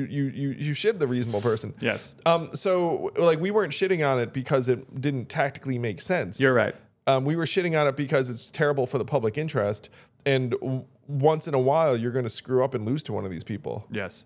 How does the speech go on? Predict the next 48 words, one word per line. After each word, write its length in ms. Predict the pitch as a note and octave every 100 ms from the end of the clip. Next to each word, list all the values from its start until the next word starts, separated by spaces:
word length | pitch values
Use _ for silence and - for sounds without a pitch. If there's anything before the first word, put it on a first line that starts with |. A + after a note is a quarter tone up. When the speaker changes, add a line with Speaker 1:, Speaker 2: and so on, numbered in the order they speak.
| C#3+
Speaker 1:
<laughs> 80 | - - - - F3+ -
Which, 840 | D#3+ E3+ - E3 - - - -
Speaker 2:
Agreed. 340 | A2+ A2 G#2+
Speaker 1:
which 160 | D#3+ C#3+
is, 140 | C#3 - F3+ E3+
which 160 | D#3 F3+
is 100 | F3
the 80 | F#3
opposite 380 | G3 F3+ E3+
of 100 | D3
what 140 | C#3+ C#3+
you're 120 | C3+
saying, 460 | C#3+ D#3 D3 B2+ A#2+ B2
you 120 | B2+
know, 120 | A#2+
the, 180 | A2+ A#2
the 100 | A2
goal 220 | A2+ C3+ C#3+
should 180 | G#2+
be. 220 | G#2 G#2+ G#2+ C3 - - _ _ _ _ _ -
Speaker 2:
Oh, 200 | A2 G2+ F#2
boy. 220 | - - -
All 100 | C#3+
right. 200 | A2+ -
So 100 | F3+
that 40 |
was 80 | G3+
my 100 | F3
trending 320 | F#3+ E3+ D#3
up. 220 | D3+ D3+
Wanna 140 | D3+ D3+
stick 180 | D#3+ E3+
with 80 |
trending 300 | - E3 D#3
up? 160 | E3 D#3+
What 80 | D#3+
else 160 | D#3
do 60 | D3+
you 60 | D3
have 120 | C3+
that's 200 | C3+ A2+
up? 260 | B2 - - _
Speaker 1:
Okay, 420 | D3+ F3 G3 D3 B2+
so 220 | D3+ D3
here, 180 | E3 F3+
here's 320 | D3+ G#3 G#3
what's 200 | F#3 -
trending. 520 | F3+ D3+ C#3+ B2